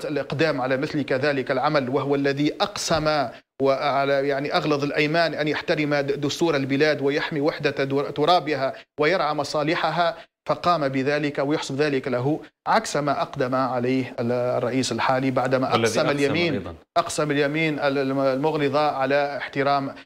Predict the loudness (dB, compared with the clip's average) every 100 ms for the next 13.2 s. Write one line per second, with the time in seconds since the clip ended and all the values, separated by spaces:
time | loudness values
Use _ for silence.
0 | _ -2 0 2 0 0 0 0 -2 0
1 | 2 2 2 0 0 2 0 0 0 0
2 | 0 0 0 0 2 2 0 0 -2 0
3 | 0 0 -2 -12 _ -2 0 0 -2 0
4 | -2 -2 0 0 2 0 0 0 0 0
5 | 0 0 0 0 0 0 0 0 0 -2
6 | -4 -6 _ _ _ _ _ -2 2 4
7 | 2 2 -2 -2 0 0 -2 -6 -10 _
8 | -4 0 2 2 0 -2 0 0 0 0
9 | -4 -4 -4 -4 -2 -2 0 0 0 -2
10 | -2 -2 -2 -4 -6 -10 -14 _ -4 -2
11 | 0 -2 -4 -6 -6 -6 -6 -6 -4 -4
12 | -6 _ _ _ _ _ _ -2 0 2
13 | -2